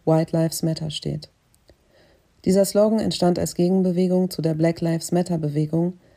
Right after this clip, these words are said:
die auf die Vielzahl rassistischer Morde in den U S A hinweist. Außerdem befindet sich ein weiterer Neonazi-Sticker am Bahnsteig. Darauf ist die schwarze Sonne innerhalb der schwarz-weiß-roten Reichsflagge abgebildet.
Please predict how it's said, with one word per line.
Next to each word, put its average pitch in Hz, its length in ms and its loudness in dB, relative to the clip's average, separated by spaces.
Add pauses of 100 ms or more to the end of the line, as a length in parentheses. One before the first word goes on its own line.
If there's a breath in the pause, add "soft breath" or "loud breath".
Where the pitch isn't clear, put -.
(180 soft breath)
die 170 120 2
auf 170 100 0
die 170 100 -2
Vielzahl 202 440 0
rassistischer 170 580 -4
Morde 165 360 0
in 165 140 -2
den 151 200 -2
U 151 80 -2
S 151 160 -6
A 160 180 -2
hinweist. 151 680 -4 (1000 soft breath)
Außerdem 214 380 4
befindet 202 420 0
sich 196 220 -2
ein 165 120 2
weiterer 175 440 2
Neonazi-Sticker 165 880 2
am 143 140 -4
Bahnsteig. 151 640 -2 (400 soft breath)
Darauf 175 320 2
ist - 160 -4
die 165 40 2
schwarze 165 360 -2
Sonne 170 360 2
innerhalb 160 420 -2
der 160 80 -4
schwarz-weiß-roten 160 920 -4
Reichsflagge 165 600 -2
abgebildet. 151 720 -4